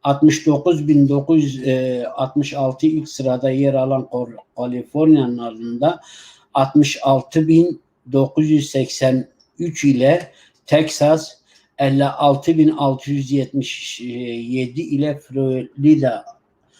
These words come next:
eyaleti Amerika'da ilk sırada yer alan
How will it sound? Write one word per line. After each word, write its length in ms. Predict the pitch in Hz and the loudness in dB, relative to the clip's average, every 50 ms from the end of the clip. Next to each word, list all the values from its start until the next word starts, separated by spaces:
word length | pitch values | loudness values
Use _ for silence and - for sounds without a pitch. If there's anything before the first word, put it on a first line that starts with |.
| _ _ _ _ - | _ _ _ _ -4
eyaleti 640 | 135 131 127 123 120 120 123 120 120 - 160 156 107 - | -2 -2 0 0 -2 -2 -4 -6 -2 -2 -4 -4 -4 -10
Amerika'da 880 | 117 113 120 123 123 135 135 - - 123 110 120 131 135 - - _ _ | -12 -10 -8 -6 -6 -6 -8 -6 -6 -6 -4 -2 -2 -4 -4 -6 _ _
ilk 180 | 127 - - - | -18 -16 -14 -14
sırada 400 | - - 120 117 117 110 120 117 | -12 -8 -6 -6 -4 -4 -4 -4
yer 280 | 117 120 123 123 120 | -2 0 0 -2 0
alan 400 | 113 117 117 127 143 147 139 - | 0 0 2 2 2 0 0 -6